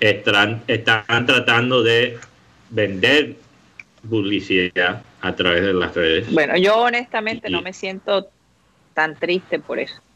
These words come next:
Speaker 2: porque es que esto de los influencers, eh,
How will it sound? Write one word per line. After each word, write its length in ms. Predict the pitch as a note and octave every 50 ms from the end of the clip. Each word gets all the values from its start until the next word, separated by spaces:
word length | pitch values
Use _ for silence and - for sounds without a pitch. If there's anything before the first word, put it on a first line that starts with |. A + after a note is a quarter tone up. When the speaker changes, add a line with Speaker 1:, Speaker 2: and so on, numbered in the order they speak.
| _ _ _ _ _ _ - - - _ _
Speaker 2:
porque 260 | - D#3+ D#3+ D3 D#3+ E3+
es 80 | E3+
que 180 | - - A3+ - -
esto 280 | G3 F#3+ F#3+ - A3
de 120 | G#3 G#3+ F#3+
los 120 | G3 G3
influencers, 920 | F#3 F3 E3+ - F3 F3 F3 E3+ E3+ F3 - G#3 G3 G#3 G3 - - - _ _ _ _ _ _ _ _ _ _ _
eh, 460 | - E3+ E3 D#3+ D#3 D#3 - - -